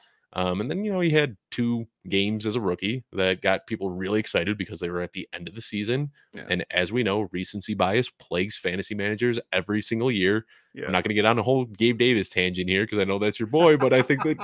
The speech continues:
Speaker 2: <laughs>
Speaker 1: recency bias is the reason everybody's
Speaker 2: No, I
Speaker 1: all,
Speaker 2: agree.
Speaker 1: you know, lovey-dovey with Gabe Davis, and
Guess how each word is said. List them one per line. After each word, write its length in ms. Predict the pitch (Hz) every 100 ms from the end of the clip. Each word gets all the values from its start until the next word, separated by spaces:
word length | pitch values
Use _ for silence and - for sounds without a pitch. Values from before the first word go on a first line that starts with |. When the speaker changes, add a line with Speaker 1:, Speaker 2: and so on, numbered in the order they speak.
| -
Speaker 2:
<laughs> 160 | 113 -
Speaker 1:
recency 460 | 143 139 123 160
bias 360 | 123 117 120 135
is 120 | 127
the 100 | 131
reason 320 | 110 107 113
everybody's 380 | 101 107 104 180
Speaker 2:
No, 80 | 175
I 60 |
Speaker 1:
all, 80 | 107
Speaker 2:
agree. 260 | 107 143 117
Speaker 1:
you 80 | 117
know, 160 | 101 - - _ -
lovey-dovey 520 | 120 117 127 110 110
with 140 | 117 110
Gabe 220 | 101 107
Davis, 440 | 95 95 110 117 101
and 180 | 92